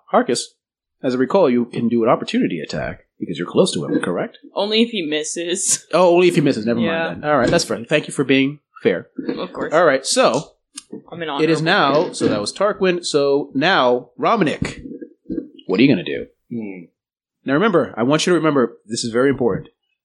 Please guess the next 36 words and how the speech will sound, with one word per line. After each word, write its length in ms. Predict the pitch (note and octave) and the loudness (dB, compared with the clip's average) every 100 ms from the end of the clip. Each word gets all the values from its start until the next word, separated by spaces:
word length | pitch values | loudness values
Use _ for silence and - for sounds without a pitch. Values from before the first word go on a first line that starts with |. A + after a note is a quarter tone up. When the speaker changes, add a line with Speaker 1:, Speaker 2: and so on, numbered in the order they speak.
| _ | _
Speaker 1:
You 160 | - F#2 | -6 -4
have 220 | G2 - | -4 -6
tearaway 500 | - A#2 G#2+ G#2 F#2+ | -2 0 2 2 0
pants. 720 | - E2 C#2+ - - - - _ _ - _ _ _ _ - | 0 -2 -2 -4 -4 -4 -8 _ _ -20 _ _ _ _ -20
Speaker 3:
I 40 | G2+ | -18
remember 400 | G2 F#2 F2 F2 | -18 -20 -20 -20
this. 400 | F2+ - A#2+ - _ - B2 | -20 -20 -20 -20 _ -6 0
Speaker 1:
And 120 | C3 | 2
you 60 | C#3 | 2
also 200 | C#3 C#3 | 2 2
have 320 | C#3+ D3 C#3 - | 2 2 -2 -6
a 60 | |
fire 300 | A#2+ C3+ G#2 | -2 -2 -2
pig. 220 | C3+ - - _ _ A#2+ | -6 -14 -18 _ _ -16
Speaker 3:
Hmm. 420 | G#2 F#2 E2+ - _ _ _ - - | -14 -12 -14 -16 _ _ _ -20 -4
Speaker 1:
I'm 160 | B2+ C3+ | 0 2
gonna 180 | D3 D3+ | 4 2
also 180 | D#3 | 2
say 120 | D3+ D3 | 0 0
the 100 | C3+ | 2
fire 240 | C#3+ C#3 | 2 2
pig 240 | C3+ C3+ | 2 -2
could 120 | - A#2+ | 0 0
also 220 | A2+ G2+ | 2 0
give 160 | F2+ | -6
you 120 | F2 E2+ | -8 -10
advantage 480 | - D2 - C#2 | -10 -12 -12 -16
on 100 | C2+ | -16
a 60 | B1 | -14
roll. 320 | C2+ - _ _ | -14 -14 _ _
Speaker 3:
Cool. 300 | G#2+ F2 - - _ _ _ - - _ _ _ - | -14 -14 -16 -20 _ _ _ -20 -20 _ _ _ -18
I 80 | G2 | -12
have 180 | G2 | -12
an 100 | F#2+ | -12
idea. 340 | F#2 F#2 F#2 F2+ _ _ _ _ _ - _ - | -12 -12 -14 -16 _ _ _ _ _ -20 _ -16
Speaker 1:
Okay. 540 | G2 - - - G2 | -8 -2 -2 0 -2